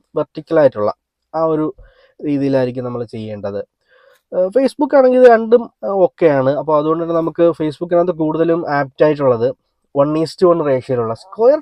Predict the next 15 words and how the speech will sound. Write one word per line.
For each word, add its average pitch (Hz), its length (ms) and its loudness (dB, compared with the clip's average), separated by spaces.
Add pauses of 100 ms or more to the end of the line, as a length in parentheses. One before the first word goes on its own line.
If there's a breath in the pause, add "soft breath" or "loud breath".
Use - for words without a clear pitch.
ടൈപ്പിലുള്ള 127 460 -2
വീഡിയോസ് 117 400 -8
ഒക്കെ 113 160 -8
ആയിരിക്കും 107 340 -8
അവിടെ 110 220 -8
കുറച്ചുകൂടി 107 480 -12 (600)
എൻ്റെ 117 200 -10
ഒരു 117 120 -8 (260)
ഒപ്പീനിയനിൽ 107 520 -16
കയറി 101 240 -12
വരാൻ 98 200 -12
സാധ്യതയുള്ളത്. 90 680 -16 (640)
ഏഹ്, 98 260 -12
അപ്പോൾ 196 180 -4
ആ 214 120 -2